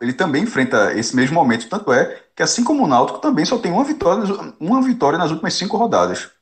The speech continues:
Nos últimos três jogos, somou um ponto. Então, assim, o Paraná, ele, ele é um time do G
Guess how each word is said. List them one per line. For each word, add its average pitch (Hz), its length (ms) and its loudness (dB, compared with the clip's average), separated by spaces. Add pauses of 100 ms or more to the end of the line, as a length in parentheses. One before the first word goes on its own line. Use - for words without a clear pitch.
(320)
Nos 127 140 -6
últimos 170 240 -2
três 190 280 2
jogos, 147 240 2
somou 170 240 2
um - 80 2
ponto. 123 400 -4 (420)
Então, 170 200 2
assim, 175 180 0
o 127 60 4
Paraná, 151 600 6
ele, 151 760 0 (160)
ele 135 140 2
é 151 60 6
um 196 100 2
time 170 160 -2
do 165 120 -4
G 147 160 2